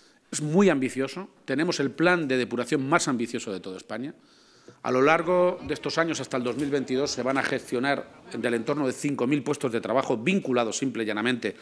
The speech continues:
a la inversión en materia de depuración. Y esto,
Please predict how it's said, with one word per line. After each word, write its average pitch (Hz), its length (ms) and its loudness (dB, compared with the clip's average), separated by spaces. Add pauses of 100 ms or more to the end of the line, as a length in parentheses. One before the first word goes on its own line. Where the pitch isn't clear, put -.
(140)
a 135 80 0
la 151 80 2
inversión 135 360 -2
en 135 60 -2
materia 120 300 -4
de 107 120 -4
depuración. 101 580 -4 (720)
Y 107 120 -2
esto, 147 260 2